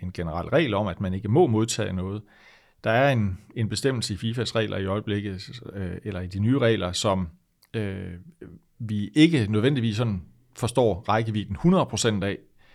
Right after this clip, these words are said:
men som udgangspunkt, så, øh, så er der ikke lavet nogen begrænsninger i,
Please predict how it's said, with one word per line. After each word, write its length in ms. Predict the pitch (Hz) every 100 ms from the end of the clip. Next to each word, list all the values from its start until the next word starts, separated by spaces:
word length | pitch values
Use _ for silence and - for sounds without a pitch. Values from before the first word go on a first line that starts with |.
| _
men 200 | 110 104
som 200 | 101 101
udgangspunkt, 680 | 151 170 135 92 - 95 -
så, 480 | - - 120 123 104
øh, 240 | 92 82
så 140 | 85 120
er 120 | 120
der 80 | 113
ikke 160 | 127
lavet 160 | 147 120
nogen 120 | 123
begrænsninger 600 | - 113 113 - 87 80
i, 280 | 95 95 87